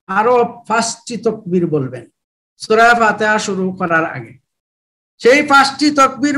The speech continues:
বলার পরে সূরা ফাতিহা শুরু করবেন, অন্য সূরা মিলাইবেন, সূরা মিলানোর পরে কি হবে, রুকু সজদা ইত্যাদি হবে, নামাজ শেষ হয়ে যাবে। এই নামাজের পরে ইমাম সাহেব কি করবেন,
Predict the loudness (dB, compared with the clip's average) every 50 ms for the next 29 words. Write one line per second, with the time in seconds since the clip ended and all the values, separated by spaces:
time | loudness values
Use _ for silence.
0 | 0 0 2 4 6 4 4 2 0 -2 0 2 2 4 4 6 4 4 2 -2
1 | -8 _ _ _ _ _ -6 -4 -2 0 0 0 0 -2 -4 -4 -4 -4 -4 -4
2 | -4 -4 -6 -6 -6 -6 -4 -4 -4 0 2 2 2 2 2 -2 -6 -14 _ _
3 | _ _ _ _ _ _ -6 -4 -2 -2 -2 -2 -2 -4 -4 -2 -2 0 0 -2
4 | -4 _ _ _ -10 -4 -2 0 0 2 2 2 0 0 -2 -6 -12 -18 _ _
5 | _ _ -2 2 2 4 4 2 2 0 0 -2 -2 -4 -4 -4 -2 -2 -2 0
6 | 0 0 0 0 0 -2 -4 -6 -10 _ _ _ _ _ _ _ _ _ _ _
7 | _ _ _ _ _ _ _ _ _ _ _ _ _ _ -2 -2 -2 -2 -2 0
8 | 2 2 2 4 4 4 4 4 4 4 4 4 2 2 0 0 0 0 -2 -2
9 | -4 -6 -12 _ _ _ 0 2 4 4 4 4 4 2 -2 -6 -4 -2 0 2
10 | 2 4 2 2 2 0 -2 -4 -4 -2 -2 -2 -2 -2 -2 -4 -6 -10 -16 -20
11 | _ _ _ _ _ _ _ _ _ _ 2 4 4 4 4 4 4 4 4 2
12 | 2 -2 -2 -2 -2 -2 0 0 0 2 2 2 0 0 -2 -4 -4 -4 -4 -4
13 | -6 -2 2 4 4 6 6 6 4